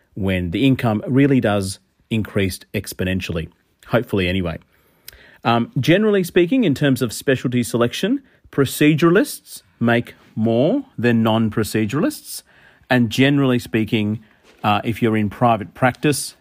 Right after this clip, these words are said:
you tend to make more than you are in full-time public practice. Um, but whichever way you go, um,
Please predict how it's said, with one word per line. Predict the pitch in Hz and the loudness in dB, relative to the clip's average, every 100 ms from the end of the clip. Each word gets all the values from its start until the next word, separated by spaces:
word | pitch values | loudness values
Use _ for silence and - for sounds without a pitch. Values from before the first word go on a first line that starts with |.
| - | -8
you | 104 | -6
tend | 98 110 101 | -4 -4 -2
to | 107 | -2
make | 101 95 | -2 -2
more | 107 98 101 98 - _ _ _ - | -2 0 0 -2 -8 _ _ _ -6
than | 104 101 | -2 0
you | 101 | 2
are | 98 98 | 2 0
in | 110 101 101 | -2 -4 -4
full-time | - 98 - 95 92 | -4 -4 -2 -2 -4
public | 92 98 85 87 - | -4 -6 -6 -8 -4
practice. | 92 - 82 - - _ _ _ _ - | -4 -4 -10 -10 -12 _ _ _ _ -4
Um, | 107 104 104 170 - | 0 0 -2 -6 -2
but | 131 139 | -2 0
whichever | 139 - 190 202 | -2 0 2 2
way | 160 139 | 2 2
you | 127 110 | 2 -2
go, | 98 120 92 104 254 _ _ _ _ _ - - | 0 2 2 -2 -6 _ _ _ _ _ -16 -4
um, | 110 107 104 | 0 0 0